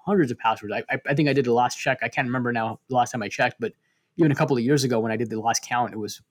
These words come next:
over a few hundred passwords that I had to keep track of. Uh, and so already, you know, we're seeing this, this traditional approach to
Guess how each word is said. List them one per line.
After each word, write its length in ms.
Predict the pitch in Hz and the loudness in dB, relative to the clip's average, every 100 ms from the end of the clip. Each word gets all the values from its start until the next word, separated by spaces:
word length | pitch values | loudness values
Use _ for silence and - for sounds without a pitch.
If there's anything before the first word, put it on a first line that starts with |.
| - | -4
over 160 | 131 | -2
a 60 | 113 | 0
few 100 | 120 | -2
hundred 220 | 113 107 | -4 -4
passwords 480 | - 107 - 101 95 | -2 -2 -2 -12 -10
that 100 | 104 | -8
I 60 | |
had 120 | 104 101 | -8 -6
to 220 | 104 104 | -8 -8
keep 200 | - 110 | -12 -10
track 200 | - - | -6 -6
of. 160 | - - _ _ _ _ _ _ _ | -8 -14 _ _ _ _ _ _ _
Uh, 120 | 120 95 | 0 0
and 100 | 117 | 0
so 280 | - 135 123 | 0 2 2
already, 640 | - 147 160 165 127 120 _ _ _ - | 2 4 6 4 2 -2 _ _ _ -4
you 60 | |
know, 80 | 123 | 0
we're 160 | 135 131 | 2 2
seeing 380 | - 156 147 | 4 4 4
this, 140 | 127 113 | 2 -4
this 200 | - - | -8 -4
traditional 440 | 135 135 127 135 | 0 2 2 0
approach 560 | 113 - 127 123 - - - | -2 -2 0 -2 -4 -14 -12
to 480 | - 113 113 110 | -6 -2 -2 -4